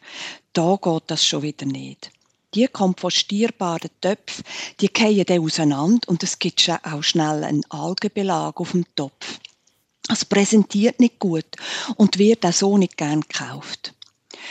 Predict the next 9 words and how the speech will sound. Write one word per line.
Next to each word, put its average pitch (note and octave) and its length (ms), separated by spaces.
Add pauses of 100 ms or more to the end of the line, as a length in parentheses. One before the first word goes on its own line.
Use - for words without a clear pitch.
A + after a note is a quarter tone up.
(420)
Und G3+ 200
doch C#4+ 260
ist - 260
zurzeit C#4 680
ein G#3 80
guter A#3+ 340
Kandidat G#3 1080
der F#3+ 100 (120)
kompostierbare F3+ 1040